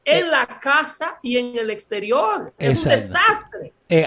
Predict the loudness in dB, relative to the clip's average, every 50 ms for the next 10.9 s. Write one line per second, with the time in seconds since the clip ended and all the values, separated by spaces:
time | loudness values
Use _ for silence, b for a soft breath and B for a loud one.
0 | 2 2 2 4 4 6 4 4 6 6 6 6 8 8 6 6 6 6 4 4
1 | 4 4 4 4 4 2 2 2 4 4 4 4 4 4 4 4 4 4 4 4
2 | 4 4 4 4 2 2 2 2 4 4 4 4 4 2 2 2 2 2 4 2
3 | 4 4 4 4 4 4 4 4 4 4 4 4 2 4 4 4 6 4 4 4
4 | 4 2 2 4 2 2 4 6 6 6 8 6 6 6 6 6 6 6 6 4
5 | 4 4 6 6 4 4 2 4 2 4 4 4 4 4 4 6 6 6 6 4
6 | 2 2 2 2 2 0 0 0 2 4 4 4 4 4 4 4 4 4 4 2
7 | 2 2 4 4 6 6 6 4 4 6 6 6 4 4 0 -4 -4 -2 0 0
8 | 0 0 0 0 0 0 2 4 4 4 6 4 4 6 4 4 6 4 4 4
9 | 4 2 2 2 2 2 4 4 4 4 4 4 2 0 0 -2 -4 -6 B B
10 | B B B B B B B 2 4 6 6 6 4 4 2 -2 -6